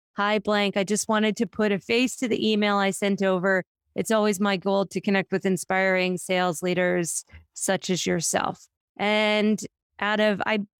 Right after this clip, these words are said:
I don't know, I was just toying with it last week. I think I sent this out seven times and we've got <laughs> ze-, like, zero opens and zero responses.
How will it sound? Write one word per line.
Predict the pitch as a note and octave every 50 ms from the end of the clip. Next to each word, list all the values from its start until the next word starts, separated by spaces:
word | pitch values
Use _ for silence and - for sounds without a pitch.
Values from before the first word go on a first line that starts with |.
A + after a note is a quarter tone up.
| _ -
I | A3 A3
don't | G#3+ G#3+ G3
know, | G3 F#3
I | F#3
was | F#3+ F#3
just | F3+ B3+ - -
toying | - C4+ C4+ C4+ B3+ B3+
with | B3+ A#3+ -
it | A#3+ A#3
last | A3 A3 G#3 G#3 - -
week. | G3+ G#3 G3+ F3+ -
I | G3 F#3+
think | F#3+ - A3 A3 G#3+ -
I | G#3+
sent | G3 - - A3 G#3+ G#3+
this | - A3 F#3+ -
out | A3 G3+ G3+ G3+ - -
seven | - - A3 A3 G#3 A3 A3 A3+
times | G#3 - - G#3 G#3 G#3 G#3 G#3 G#3 G#3 G#3 G#3 - - - - - - _ _ _ _ _
and | - G3+ G#3 G#3+ G#3+ G#3 G3+ G3+ G3 G3 G3 G3+ G3+ F#3+
we've | F#3 G#3 A3 A3 A3+ G#3 -
got | - A3+ G#3+ G#3 G3+ G3+ F3+ E3
<laughs> |
ze-, | - F3+ - G3 A#3 E4 - - _ _ _ _ _ -
like, | - C#4+ C#4 C#4+ C4 A#3 G#3 - F#4 A4 G4+ G#4+ G#4 G4+ F#4 C#4
zero | A3+ G#3 G3+ A#3+ C#4+ D#4 F4+ F#4
opens | E4+ D#4+ D#4 D4+ D4+ D4+ C#4+ C#4 A3 C4+ C#4+ C4+ C4 B3+ A#3 G#3
and | B3+ - B3+ A#3+ A#3 A#3 G#3+
zero | F#3 G#3+ C4 B3+ B3+ B3+ B3
responses. | A#3 A3+ A#3+ A#3 - - - A#3 A3 G#3+ G#3 G3+ - A#3 A3+ F#3